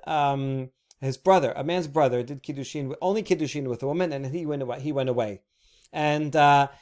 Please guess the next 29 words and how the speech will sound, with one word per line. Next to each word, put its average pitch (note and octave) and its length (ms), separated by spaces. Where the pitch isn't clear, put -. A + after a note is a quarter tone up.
and D#3+ 160
they D#3+ 120
heard G#3+ 220
that F#3 120
he F3 120
died. B2 440
So F3+ 480
now E3 600
they D#3+ 180
only G#3+ 340
had F#3+ 200
kiddushin E3+ 720
so C#3 220
far, G2+ 380
and C#3+ 240
now E3+ 140
the D#3 140
brother, E3+ 540
um, C3+ 680
and D3 320
comes F#3+ 300
and D3+ 140
he G#3+ 360
does F3 360
kiddushin F#3+ 840
and A3 380
nisuin F3 1040
with C3+ 300
her. G2+ 260